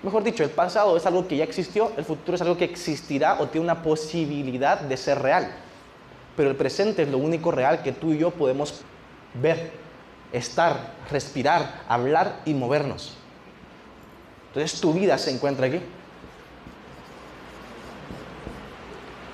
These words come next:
en el presente. Ahora aquí no quiero confundirme con lo,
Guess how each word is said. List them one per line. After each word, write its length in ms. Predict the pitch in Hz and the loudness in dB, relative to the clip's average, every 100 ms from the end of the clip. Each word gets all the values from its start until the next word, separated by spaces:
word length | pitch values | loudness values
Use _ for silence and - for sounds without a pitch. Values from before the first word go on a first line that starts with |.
| - - - - | -16 -16 -12 -2
en 100 | 123 | 2
el 80 | 127 | 4
presente. 340 | 143 190 180 - - - - - - - - - - | 6 6 4 0 -10 -14 -16 -18 -18 -18 -16 -16 -6
Ahora 140 | 135 | -2
aquí 240 | 139 170 180 - - - - - - - - | 2 2 2 -2 -14 -16 -18 -20 -20 -18 -6
no 140 | 151 | -4
quiero 220 | 147 175 | 2 2
confundirme 540 | 175 160 - 143 147 165 | 4 2 0 -2 0 2
con 100 | 165 | 2
lo, 120 | 139 | 0